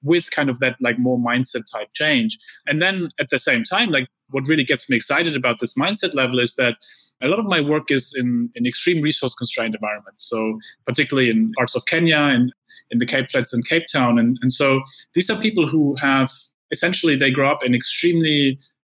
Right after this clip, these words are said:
under extremely tough conditions, high crime rates, no real education happening and, and all these kind of things.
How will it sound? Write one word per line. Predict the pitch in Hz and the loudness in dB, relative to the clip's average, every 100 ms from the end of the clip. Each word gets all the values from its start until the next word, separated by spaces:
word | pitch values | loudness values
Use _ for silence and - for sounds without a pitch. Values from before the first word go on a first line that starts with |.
| _ | _
under | 143 131 | 2 2
extremely | 139 120 160 151 | 2 0 2 2
tough | 127 127 - | 2 -2 0
conditions, | 123 120 120 127 117 117 - | 0 0 2 2 2 0 0
high | - 123 | -2 -2
crime | - 123 123 | 0 2 4
rates, | 117 117 117 - - - _ _ _ | 4 2 0 -2 -6 -10 _ _ _
no | 139 135 139 139 | -2 2 2 4
real | 135 127 | 4 4
education | 123 120 117 127 120 123 | 2 0 0 0 0 0
happening | 123 - 120 | -2 0 2
and, | 113 110 | 4 2
and | 117 | -2
all | 113 | -2
these | 151 202 | 0 0
kind | - 139 | 2 0
of | - | 2
things. | 131 127 | 2 2